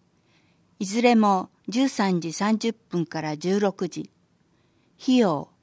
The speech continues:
新規六千三百円、登録料を含む、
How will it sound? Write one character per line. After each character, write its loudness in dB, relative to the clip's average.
新 4
規 -6
六 -4
千 0
三 -4
百 -6
円、 -8
登 8
録 4
料 2
を -2
含 -4
む、 -2